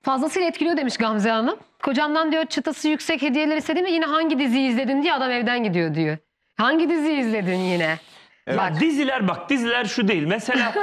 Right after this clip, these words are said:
Speaker 1: <laughs>
Speaker 3: toplumu da, toplumu o zaman ne yaparız biliyor musun? Toplumu aşağılarız sevgili Ömür.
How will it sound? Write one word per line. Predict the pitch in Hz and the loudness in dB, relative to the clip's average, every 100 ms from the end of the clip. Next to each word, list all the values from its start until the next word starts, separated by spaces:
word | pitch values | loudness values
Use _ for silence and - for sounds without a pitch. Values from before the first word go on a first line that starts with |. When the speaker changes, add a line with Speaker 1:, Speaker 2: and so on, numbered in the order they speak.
| 311 | -4
Speaker 1:
<laughs> | - - - | -8 -18 -6
Speaker 3:
toplumu | 233 240 240 262 302 | -6 -4 -2 0 0
da, | 240 254 254 | -2 -6 -4
toplumu | 226 220 254 262 | -4 -4 -4 -2
o | |
zaman | 233 247 247 | 0 0 2
ne | 277 | 0
yaparız | 262 190 175 | 0 -2 -2
biliyor | 220 320 | 0 -2
musun? | 220 139 - _ - | -2 -8 -12 _ -8
Toplumu | 262 262 269 330 330 | -8 -4 -2 0 -2
aşağılarız | 208 - - 190 175 151 - | -4 -4 -2 -2 -2 -4 -4
sevgili | 202 190 220 247 | -4 -2 0 0
Ömür. | 165 | -2